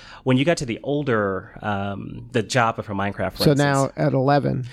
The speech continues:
Speaker 1: This is, um, you know, twelve, eleven to seventeen, if you will.
Speaker 2: Right.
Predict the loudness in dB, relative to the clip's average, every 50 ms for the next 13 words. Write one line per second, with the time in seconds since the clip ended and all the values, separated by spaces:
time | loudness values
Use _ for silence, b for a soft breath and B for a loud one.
0 | B B 0 0 2 2 2 4 4 4 4 4 2 2 2 2 2 2 0 -2
1 | 0 2 4 4 4 4 2 0 -2 0 4 4 4 6 4 2 0 0 0 2
2 | 2 2 0 0 -2 -2 0 0 2 0 0 -4 -2 -2 -2 -2 -2 -2 -4 0
3 | 2 2 4 2 2 0